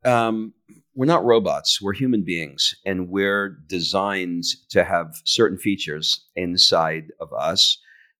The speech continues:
um, community and health and love and joy and happiness. And we're not just made to be working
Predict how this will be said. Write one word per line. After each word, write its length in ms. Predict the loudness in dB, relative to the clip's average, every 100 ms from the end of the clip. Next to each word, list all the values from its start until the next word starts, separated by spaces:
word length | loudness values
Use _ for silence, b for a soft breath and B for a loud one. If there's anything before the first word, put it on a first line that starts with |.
| _
um, 600 | 2 2 0 -2 -6 -10 -4
community 720 | 0 0 -2 -6 -4 -4 -4 _ -20
and 80 | -20
health 720 | -2 4 6 4 0 -16 -20 _ -8
and 320 | -6 -6 -12 -6
love 500 | -2 2 0 -2 -8 -18 -20
and 160 | -14
joy 580 | -6 -4 -2 -2 -2 -4 -10
and 120 | -12
happiness. 640 | -4 -4 -4 -6 -2 -2 -2
And 80 |
we're 100 | -6
not 360 | -8 -2 -2 -4 _ _ _ _ _ _ _ -6
just 420 | 4 6 6 2
made 520 | -4 -4 -2 -2 -6 -10
to 120 | -8
be 140 | -8
working 600 | -4 0 0 -2 -8 -12